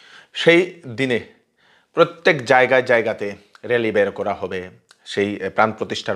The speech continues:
উৎসবটা সেটা দেখাও হবে, আপনারা দেখবেন। এ, প্রত্যেক জায়গায় জায়গাতে র্যালি বের করা হবে। আজকেও সারাটা দিন এরকম র্যালি বের করা হয়েছিল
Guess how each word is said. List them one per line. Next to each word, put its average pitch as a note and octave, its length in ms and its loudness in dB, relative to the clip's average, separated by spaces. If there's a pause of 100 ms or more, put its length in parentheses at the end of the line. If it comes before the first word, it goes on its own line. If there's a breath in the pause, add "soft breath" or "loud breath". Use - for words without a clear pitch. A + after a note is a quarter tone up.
(100)
উৎসবটা - 400 -6
সেটা F#2+ 240 -8
দেখাও G2 420 -2
হবে, F#2+ 200 -10 (300)
আপনারা G#2 420 -6 (340)
দেখবেন। G2+ 460 0 (720 loud breath)
এ, F#2+ 400 -2
প্রত্যেক - 280 0
জায়গায় G2+ 280 -4
জায়গাতে G2 280 -2
র্যালি G2+ 220 -2
বের F#2 160 -4
করা F2+ 220 -6
হবে। F#2 280 -6
আজকেও G#2+ 360 2
সারাটা G#2 340 0
দিন G#2+ 140 -6
এরকম G2+ 280 -6
র্যালি G2 220 -4
বের F#2 140 -6
করা F#2+ 160 -6
হয়েছিল F2+ 460 -10